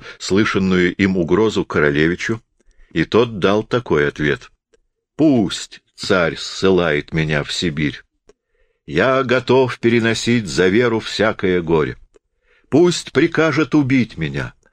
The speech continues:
Лучше мне умереть с чистою совестью, чем жить в почёте с нечистою. А что он грозит Дании, то пусть знает, что Дания как прежде обходилась,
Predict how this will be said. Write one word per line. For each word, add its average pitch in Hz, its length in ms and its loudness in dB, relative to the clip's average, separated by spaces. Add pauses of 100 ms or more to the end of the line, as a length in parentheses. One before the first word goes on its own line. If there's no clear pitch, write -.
(220)
Лучше 139 560 4
мне 139 260 0
умереть 123 720 2
с - 180 -12
чистою 113 540 0
совестью, 120 720 -2 (240)
чем 107 300 0
жить 107 260 0
в - 120 -14
почёте 101 600 0
с - 140 -10
нечистою. 87 720 -4 (440)
А 92 140 0
что 107 300 2
он 101 140 0
грозит 90 500 0
Дании, 131 480 0 (500)
то 87 140 0
пусть 110 500 0
знает, 85 640 -2 (400)
что - 280 0
Дания 110 440 2
как - 300 -2
прежде 139 460 2
обходилась, 76 840 -4